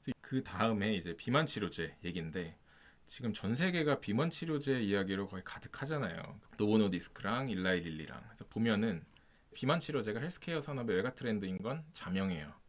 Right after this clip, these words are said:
지금 엄청난 트렌드죠. 그다음에 요게 바이오 산업에 엄청난 지각 변동을 가져올 것도 자명해요.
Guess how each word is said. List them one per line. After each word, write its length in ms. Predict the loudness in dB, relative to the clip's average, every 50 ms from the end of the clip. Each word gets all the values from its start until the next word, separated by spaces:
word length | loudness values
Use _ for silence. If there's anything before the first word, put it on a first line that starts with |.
| -20 -20 -20 -20 -20 -20 -20
지금 300 | -12 -6 -4 -2 -2 -2 -2
엄청난 440 | -4 -4 -2 0 0 0 0 0 -2
트렌드죠. 460 | -4 -2 -4 -4 -4 -6 -10 -14 -12
그다음에 340 | -8 -6 -4 -2 0 0 0
요게 440 | 0 -2 -2 -2 -4 -6 -6 -6 -12 -12
바이오 360 | -4 0 2 4 6 6 6
산업에 480 | 4 2 0 0 0 0 0 0 0 0
엄청난 440 | 0 -2 -4 -4 -2 0 0 0
지각 320 | 0 -2 0 0 0 0 0
변동을 540 | -2 -2 0 0 -2 -2 -2 0 0 -2 -2
가져올 500 | -4 -6 -6 -2 2 2 2 2 2 0
것도 380 | -4 -8 -6 -4 -4 -2 -2
자명해요. 500 | -4 -6 -4 -4 -2 -4 -4 -4 -6 -10